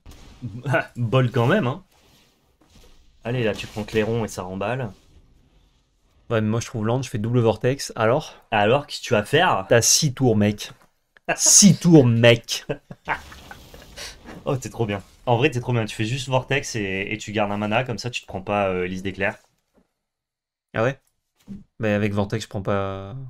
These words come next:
Speaker 1: Bah, il faut payer, hein.
Speaker 2: Ah oui, putain, mais je suis con. Je croyais que tu voulais que je fasse ça sur une de mes bêtes pour pas prendre les listes d'éclairs, c'est. Et j'allais dire, bah non, mais je fais juste avec
Speaker 1: <laughs> Tu fais
Speaker 2: Vortex.
Speaker 1: juste
Speaker 2: Mais c'est exactement ce que tu m'as dit.
Speaker 1: Non, vas-y, juste mets-lui, euh,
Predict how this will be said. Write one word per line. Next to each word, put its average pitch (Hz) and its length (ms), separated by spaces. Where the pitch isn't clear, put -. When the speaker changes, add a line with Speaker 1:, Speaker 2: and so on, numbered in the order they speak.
Speaker 1:
Bah, 104 80
il 98 60
faut 98 120
payer, 110 240
hein. 101 100
Speaker 2:
Ah 127 60
oui, 127 100
putain, - 200
mais 101 60
je - 60
suis 107 80
con. 104 140
Je - 80
croyais 131 200
que 117 180
tu 107 120
voulais 113 180
que 107 60
je 107 80
fasse 113 200
ça 139 300
sur - 220
une 117 320
de 113 80
mes 113 120
bêtes 127 440
pour - 120
pas 117 120
prendre 117 180
les 110 60
listes 107 120
d'éclairs, 123 320
c'est. - 180
Et 120 80
j'allais 123 160
dire, 113 200
bah 95 180
non, 127 140
mais 101 100
je - 60
fais 110 160
juste 113 140
avec 110 140
Speaker 1:
<laughs> - 20
Tu - 40
fais 110 40
Speaker 2:
Vortex. 139 320
Speaker 1:
juste 131 120
Speaker 2:
Mais 113 80
c'est 110 80
exactement 120 360
ce - 60
que 123 60
tu 127 120
m'as 110 100
dit. 113 140
Speaker 1:
Non, 143 160
vas-y, 123 280
juste 113 260
mets-lui, 101 300
euh, 90 260